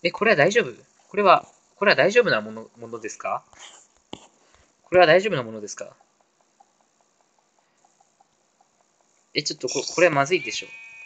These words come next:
え、これまずくね？<laughs> ちょ、ちょ、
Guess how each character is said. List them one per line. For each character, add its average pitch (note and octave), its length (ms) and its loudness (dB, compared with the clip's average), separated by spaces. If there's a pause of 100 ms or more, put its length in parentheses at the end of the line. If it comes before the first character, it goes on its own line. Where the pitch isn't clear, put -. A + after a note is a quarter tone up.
(180)
え、 B2+ 80 -2
こ - 100 -6
れ D#3 60 0
ま C3 160 6
ず G#3 120 -4
く G#3+ 120 -8
ね？ A#3 140 0
<laughs> - 40 -16 (2250)
ち - 120 6
ょ、 - 20 -2
ち G3 40 -20
ょ、 - 20 -20